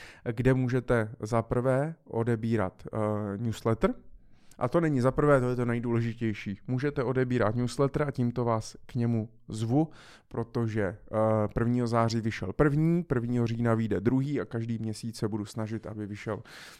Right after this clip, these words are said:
eh, za-, vyšly nějaké zajímavé informace, takže pokud nechcete, aby vám to uteklo, nebo se chcete jednoduše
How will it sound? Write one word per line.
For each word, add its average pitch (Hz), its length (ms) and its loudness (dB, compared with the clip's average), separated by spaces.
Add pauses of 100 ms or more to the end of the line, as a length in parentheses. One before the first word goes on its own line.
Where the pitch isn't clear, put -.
(120)
eh, 113 200 0
za-, 120 200 2
vyšly 143 300 2
nějaké 117 320 0
zajímavé 165 480 0
informace, 165 560 2
takže 156 200 2
pokud 151 320 -2
nechcete, 139 440 -4
aby 143 160 -2
vám 139 200 -2
to - 100 -8
uteklo, 123 520 0 (300)
nebo 170 220 0
se 165 120 0
chcete 139 300 0
jednoduše 131 560 0